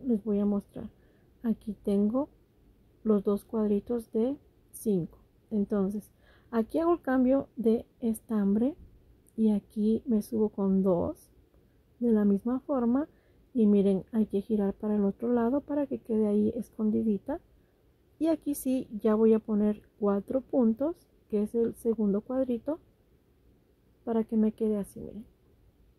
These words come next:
Y se vea un poquito como disminuido ahí. Entonces, si ustedes lo quieren hacer cuadradito, no hay problema. Inclusive yo no le voy a dar la última vuelta,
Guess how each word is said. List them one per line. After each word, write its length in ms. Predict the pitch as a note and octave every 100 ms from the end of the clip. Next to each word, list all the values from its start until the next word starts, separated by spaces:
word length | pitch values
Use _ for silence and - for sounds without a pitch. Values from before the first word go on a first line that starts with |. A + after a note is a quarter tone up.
| -
Y 140 | A3
se 160 | - G#3
vea 200 | G#3 G#3
un 100 | G#3+
poquito 640 | A3 - A3 - A3 G#3 - _ _ _ _ _
como 300 | - A3+ A3
disminuido 720 | G#3+ G3+ G#3+ G#3+ G#3+ G#3 G3+
ahí. 200 | G#3 G3+ - _ _ _
Entonces, 560 | A#3+ G#3 G#3 G3 A3 G3+
si 60 |
ustedes 320 | G#3+ A3+ A3 A3
lo 100 | A3+
quieren 400 | - G#3+ G#3 G#3+
hacer 360 | G#3 G#3+ G3+
cuadradito, 680 | - G#3+ G#3 G#3+ G#3 G3+ A3+
no 140 | A3 G3+
hay 120 | G3+
problema. 500 | - G3+ F#3 A3+ G#3+ - _ _ _ _ _ _ _ _
Inclusive 600 | C4+ A#3 B3+ A#3 D4 D4
yo 140 | C4 B3
no 160 | B3
le 60 | C4
voy 180 | B3+ A#3+
a 60 |
dar 200 | A#3 A3+
la 180 | A3+ A3
última 420 | G#3+ G#3 A3+ A3+
vuelta, 520 | A#3 G#3 G3+ - B3+